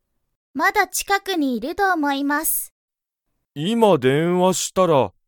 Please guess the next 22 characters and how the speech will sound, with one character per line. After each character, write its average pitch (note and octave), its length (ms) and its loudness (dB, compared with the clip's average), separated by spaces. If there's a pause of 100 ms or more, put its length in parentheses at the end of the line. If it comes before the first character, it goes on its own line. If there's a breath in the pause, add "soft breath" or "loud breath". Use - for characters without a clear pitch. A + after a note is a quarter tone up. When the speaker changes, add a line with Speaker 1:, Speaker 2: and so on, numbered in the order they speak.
Speaker 2:
戻 B2 360 2
っ F3 60 -2
て - 260 -2
こ A2+ 240 -4
れ D#3+ 140 2
る D#3 160 0
と G2+ 300 -2
思 C3+ 280 0
う？ A2 300 -6 (840)
Speaker 1:
戻 C#4 300 0
れ G4+ 140 0
る G#4 120 -2
か F#4 140 -2
も D4+ 100 -2
し - 160 -4
れ C#4+ 140 -2
な D#4+ 180 0
い E4+ 80 -4
で D#4+ 120 -4
す A#3 160 -8
ね。 C#4 340 -6 (800)
私、 D#4+ 580 -4